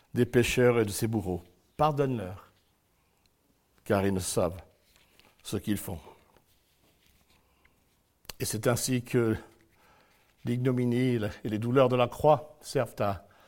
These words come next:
révéler l'étendue de la grâce du Seigneur, mais aussi l'intensité de sa gloire et la puissance de sa paix. La douceur,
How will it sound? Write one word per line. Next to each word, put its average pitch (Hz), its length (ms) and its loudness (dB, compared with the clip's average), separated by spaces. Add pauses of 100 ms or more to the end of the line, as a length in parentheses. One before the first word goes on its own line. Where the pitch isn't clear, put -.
(540)
révéler 147 420 6
l'étendue 156 480 6
de 117 80 2
la 113 140 8
grâce 110 320 0
du 110 60 -12
Seigneur, 101 600 -6 (1800)
mais 110 160 -2
aussi 117 240 -2
l'intensité 120 600 -4
de 110 120 -8
sa 151 200 -4
gloire 107 460 -10 (1200)
et 117 60 -6
la 107 120 0
puissance - 880 -4 (320)
de 101 100 -4
sa 98 180 -6
paix. 92 240 -10 (1400)
La 104 120 -2
douceur, 170 760 -4